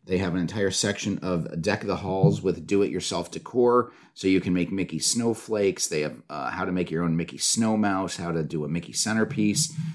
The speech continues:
Mickey pom-pom wreath, trim your tree with,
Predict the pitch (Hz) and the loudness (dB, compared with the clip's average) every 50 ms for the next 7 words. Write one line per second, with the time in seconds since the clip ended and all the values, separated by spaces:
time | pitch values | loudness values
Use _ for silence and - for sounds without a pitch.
0 | - - - 95 92 - - - - - 120 127 131 127 120 139 123 110 107 107 | -10 -6 -2 -2 -2 -2 -2 -6 -4 0 2 4 4 4 2 2 0 2 2 2
1 | 104 104 104 104 104 101 - - - - - _ _ _ _ - - 127 120 117 | 2 2 4 4 2 2 0 -4 -12 -20 -20 _ _ _ _ -2 0 2 4 4
2 | 110 101 104 - - 107 104 104 95 95 87 - - | 4 2 2 0 0 2 2 4 2 2 -2 -2 -8